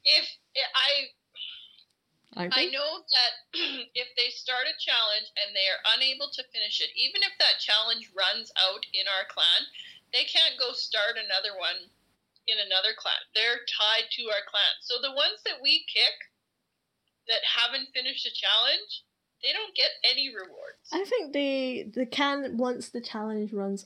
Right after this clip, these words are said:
Speaker 2: out and they wait a certain time.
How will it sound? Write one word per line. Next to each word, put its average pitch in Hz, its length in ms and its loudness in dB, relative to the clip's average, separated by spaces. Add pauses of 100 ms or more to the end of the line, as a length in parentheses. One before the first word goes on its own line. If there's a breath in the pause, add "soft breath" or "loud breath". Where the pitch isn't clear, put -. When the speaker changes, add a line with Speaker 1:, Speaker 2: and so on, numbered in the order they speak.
Speaker 2:
out 185 320 -2 (520)
and 175 680 -4 (160)
they 185 200 0
wait 180 240 -2
a 185 40 -6
certain 175 320 -6
time. 185 380 -6